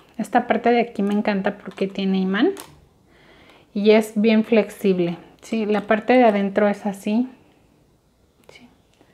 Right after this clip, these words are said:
Y es un frasquito de cien mililitros de vidrio. Este, pues sí hay que tener cuidado de meterlo, tenerlo aquí porque se puede caer.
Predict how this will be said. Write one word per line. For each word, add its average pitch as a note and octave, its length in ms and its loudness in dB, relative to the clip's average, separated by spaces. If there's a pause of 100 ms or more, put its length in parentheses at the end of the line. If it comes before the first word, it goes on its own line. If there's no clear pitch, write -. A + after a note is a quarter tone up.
(840)
Y B3+ 320 4
es A3 240 0
un A3 400 2
frasquito A3 640 2
de G#3 120 2
cien G3 300 -2
mililitros A#3 960 2 (560)
de G3 180 2
vidrio. G#3+ 400 0
Este, A3 300 -2
pues - 200 -6
sí G3+ 100 2
hay G#3 80 4
que G#3 140 -2
tener G3+ 320 -4
cuidado G3+ 440 0
de G3+ 120 -2
meterlo, F#3 640 -2 (520)
tenerlo G3 420 0
aquí G3+ 240 -4
porque G3+ 340 -6
se F#3+ 120 -6
puede F#3 320 -2
caer. G3+ 440 -2